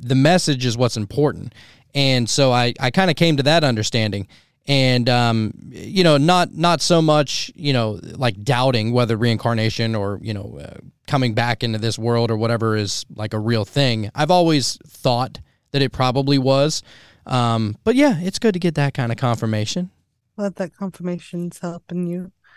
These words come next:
Speaker 2: Like, I don't know. I, I love, um, connecting with spirit,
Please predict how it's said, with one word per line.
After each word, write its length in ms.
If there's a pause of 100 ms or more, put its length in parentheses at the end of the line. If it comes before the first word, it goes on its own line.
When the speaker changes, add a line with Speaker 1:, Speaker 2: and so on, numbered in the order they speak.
(580)
Speaker 2:
Like, 500 (1160)
I 80
don't 100
know. 240 (1080)
I, 280
I 140
love, 480 (360)
um, 320
connecting 560
with 100
spirit, 520